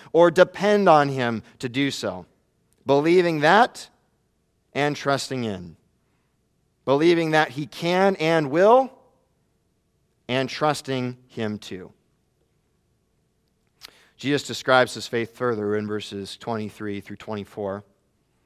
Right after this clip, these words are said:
The kind of faith that Jesus describes here is characterized by a particular degree of confidence. Verse twenty-three says, "Truly I say to you, whoever says to this mountain,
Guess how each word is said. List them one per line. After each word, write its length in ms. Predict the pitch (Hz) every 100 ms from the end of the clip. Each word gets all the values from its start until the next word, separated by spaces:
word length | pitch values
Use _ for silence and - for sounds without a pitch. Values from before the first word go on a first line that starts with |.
| _ _ _ _ _ _ -
The 120 | 135
kind 360 | - 147 175
of 100 | 175
faith 380 | - 156 170 202
that 160 | 131 123
Jesus 300 | 117 143 143
describes 560 | 131 - 135 135 131
here 160 | - 156
is 180 | 123 123
characterized 960 | - 143 143 - 120 113 110 113 - _ _ _ _
by 240 | - 113 117
a 220 | 117 117 117
particular 600 | 120 - 156 135 127 120
degree 500 | 110 104 117 120 110
of 300 | 92 101 -
confidence. 800 | 117 113 113 92 87 - - - _ _ _ _ _ _ _ _
Verse 180 | 127 131
twenty-three 720 | - 127 127 - 123 110 107
says, 280 | - 117 113
"Truly 400 | - 147 160 156
I 120 | 147
say 260 | 139 135 123
to 160 | -
you, 120 | 107
whoever 360 | 98 107 135 175
says 400 | - 147 151 151
to 80 | 147
this 220 | 151 -
mountain, 360 | 123 117 123